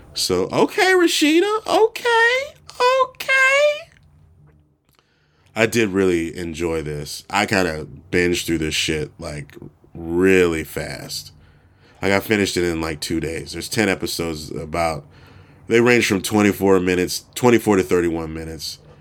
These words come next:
And I really liked it. I highly recommend. One of the best things I've seen this year, I would say. Um, Fat Boy Corner,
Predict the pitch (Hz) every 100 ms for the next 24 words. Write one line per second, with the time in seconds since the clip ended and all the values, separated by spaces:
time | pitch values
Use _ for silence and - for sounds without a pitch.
0 | - _ _ - 107 120 113 98 90 92
1 | 90 90 73 80 98 - 107 120 120 113
2 | 101 90 80 80 80 80 73 - - -
3 | - _ _ _ - 98 113 110 104 98
4 | 98 92 90 90 - 87 85 82 80 -
5 | 82 76 80 - - - 82 78 - 76
6 | 73 73 - - - - - - - -
7 | - 98 101 104 101 101 101 98 98 98
8 | 95 95 95 95 95 95 95 - _ _
9 | _ _ _ _ _ _ _ _ _ _
10 | _ _ - 107 113 120 113 110 110 110
11 | 110 104